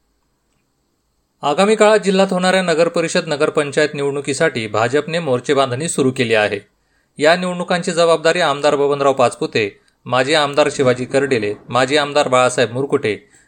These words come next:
नगरचे माजी नगराध्यक्ष ॲडव्होकेट अभय आगरकर यांच्यावर सोपविण्यात आली आहे. या निवडणुकात भाजप यशस्वी होईल, असा विश्वास जिल्हाध्यक्ष अरुण मुंडे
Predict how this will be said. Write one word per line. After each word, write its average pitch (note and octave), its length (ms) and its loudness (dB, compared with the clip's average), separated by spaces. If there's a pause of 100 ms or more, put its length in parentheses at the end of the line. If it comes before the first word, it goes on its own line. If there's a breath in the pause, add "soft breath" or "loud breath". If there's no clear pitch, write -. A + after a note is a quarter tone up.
नगरचे D#3+ 360 0
माजी D#3+ 260 0
नगराध्यक्ष D#3 580 0
ॲडव्होकेट D3 500 2
अभय B2+ 240 2
आगरकर C3 460 0
यांच्यावर C3 520 0
सोपविण्यात B2 540 -2
आली G#2+ 200 0
आहे. G#2 340 -6 (520)
या F3+ 120 2
निवडणुकात G3 460 2
भाजप E3+ 400 0
यशस्वी F3 400 0
होईल, E3+ 280 0
असा A#2+ 200 0
विश्वास D3 380 0
जिल्हाध्यक्ष D3 560 0
अरुण D3+ 320 -2
मुंडे A#2+ 360 -4